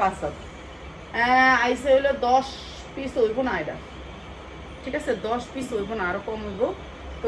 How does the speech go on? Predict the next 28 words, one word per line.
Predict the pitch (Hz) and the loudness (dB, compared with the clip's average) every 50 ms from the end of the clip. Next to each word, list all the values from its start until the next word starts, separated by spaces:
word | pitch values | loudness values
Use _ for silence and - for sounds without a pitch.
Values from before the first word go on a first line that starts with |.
| 226 202 240 | 4 6 6
যারা | 247 254 269 269 269 - - | 8 8 6 4 2 0 2
পাইবেন | 269 247 247 247 240 277 302 359 415 440 381 - - - - - - - - - - - 254 | 4 4 4 6 6 6 6 6 6 2 0 -4 -8 -10 -10 -10 -10 -10 -10 -10 -8 -2 0
মাত্র | 226 254 262 - - 285 294 302 - | 0 0 0 0 0 0 0 0 0
ছয়শো | - 269 247 247 247 247 302 277 269 - | 2 4 4 4 4 2 0 -2 0 0
পঞ্চাশ | 247 247 247 247 247 220 - - - | 0 0 0 0 -2 -4 -6 -6 -8
টাকায়, | 170 - - - - - - - - 240 | -8 -8 -10 -10 -10 -12 -10 -8 -6 -4
মাত্র | 190 214 220 - - 262 262 254 254 254 - | -4 -4 -4 -2 2 4 4 4 4 0 -4
ছয়শো | - 202 196 202 202 - - - 226 220 214 - | -2 -2 -2 -2 -2 -4 -4 -2 -2 -2 -4 -4
পঞ্চাশ | 208 202 202 196 - - 165 147 - - | -6 -6 -6 -6 -6 -8 -8 -8 -8 -8
টাকায়। | - 156 - - - - | -8 -8 -8 -8 -6 -6
অনেক | 180 208 226 240 - | -6 -6 -8 -8 -10
সুন্দর | 240 220 208 208 190 185 | -8 -4 -2 0 0 2
আলিয়া | 185 196 208 202 - | 2 0 -2 -2 -2
কাটের | 208 202 190 190 180 | -4 -4 -4 -6 -8
ভিতরে | 185 - 202 196 - - | -8 -8 -8 -8 -2 0
সারারা, | 202 190 185 185 175 151 117 - - - - - - - - - - - 214 226 | 0 2 2 2 0 -2 -4 -6 -8 -12 -14 -14 -14 -14 -14 -16 -10 -4 2 4
মাত্র | 233 254 247 - 277 269 269 269 269 - | 4 4 4 4 6 6 6 6 6 2
ছয়শো | 254 254 240 247 247 247 - 302 262 254 - 254 | 4 4 4 4 4 2 2 2 2 2 2 0
পঞ্চাশ | 240 240 233 226 233 220 - - | -2 -2 -2 -2 -4 -4 -4 -4
টাকায়। | 208 196 - 220 240 247 220 | -4 -2 0 2 2 2 2
যা | 208 196 196 196 | 2 2 2 2
লাগবে | 202 202 190 220 226 196 175 - - | 0 0 0 0 -2 -2 -2 -6 -8
দ্রুত, | 175 214 247 - 269 269 262 208 | -8 -8 -2 2 2 2 2 2
দ্রুত | 202 208 233 - - 262 247 240 | -2 -8 -6 -2 0 2 2 0
স্ক্রিনশট | - - 254 220 - - - 208 190 180 | -2 -6 -10 -8 -6 -6 -6 -6 -6 -4
দিবেন। | 208 208 233 254 254 - - | -4 -2 -2 -2 -4 -6 -4
ঈদের | 220 196 220 208 - | 0 2 2 2 2
জন্য | - 220 220 | 0 0 0